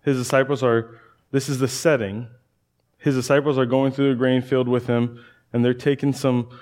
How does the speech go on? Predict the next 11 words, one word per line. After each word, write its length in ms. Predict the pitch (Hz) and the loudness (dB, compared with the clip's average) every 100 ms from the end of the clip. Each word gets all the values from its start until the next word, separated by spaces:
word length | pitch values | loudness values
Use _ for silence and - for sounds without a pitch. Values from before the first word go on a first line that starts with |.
| - _ 117 | -20 _ -2
grains 300 | 131 139 131 | 2 2 0
of 100 | 110 | -2
head, 540 | 120 117 110 117 113 - | 2 2 2 0 -8 -4
rubbing 280 | 123 127 131 | 0 2 2
it 40 | |
in 120 | 127 | 2
their 120 | 123 113 | 2 0
hands, 580 | 117 110 107 104 - - _ - _ | 0 0 0 -2 -8 -16 _ -20 _
and 300 | 107 104 101 113 | -2 0 -2 0
eating 280 | 139 113 | 0 0
it. 220 | 98 92 | -2 -4